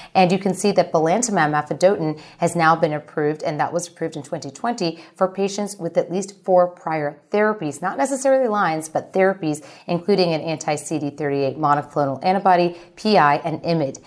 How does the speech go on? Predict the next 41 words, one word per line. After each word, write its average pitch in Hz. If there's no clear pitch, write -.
This 247
is 165
an -
antibody 160
drug 143
conjugate, 208
and 170
we'll 151
talk 160
a 151
little 233
bit 185
more 147
about 143
this 147
later 151
in 135
the 135
program. 165
Last 190
year 190
in 180
twenty 170
twenty-one, 165
we 160
had 156
our 147
first -
B 170
C 165
M 151
A 143
directed 156
car 139
T 226
cell 196
therapy 175
approved. 160
That's -
called -
ide-cel. 180